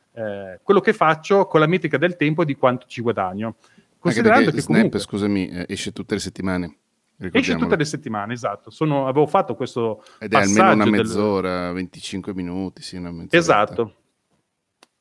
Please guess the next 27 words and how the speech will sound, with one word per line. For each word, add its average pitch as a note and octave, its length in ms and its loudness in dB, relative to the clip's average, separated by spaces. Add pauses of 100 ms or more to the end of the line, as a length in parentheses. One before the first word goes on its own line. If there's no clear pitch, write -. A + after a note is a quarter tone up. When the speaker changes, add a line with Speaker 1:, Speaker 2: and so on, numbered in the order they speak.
(120)
Speaker 1:
Prima B3 280 8
di D#3 80 6
questa D#3 240 4
mezz'ora, B2+ 440 2
però, C#3 520 2
ehm, A2 600 -6 (800)
tendenzialmente G#3+ 580 4
cercavo E3 340 4
di, C#3+ 300 -2
di E3 180 -2
dare, B2+ 460 6
mi D#3 160 2
ero D3 220 4 (160)
autodato C3 1200 2
un, C#3+ 720 0
una F3 220 2
durata D#3 480 2
di C#3+ 80 -2
quarantacinque C3+ 680 0
minuti, A2 440 -6 (160)
essenzialmente. G#2 720 -6
Mi D3+ 80 -2
ero D3 80 -4
dato B2 220 0
una A2+ 120 -4
tempistica A2 580 -8
mia, G2+ 320 -8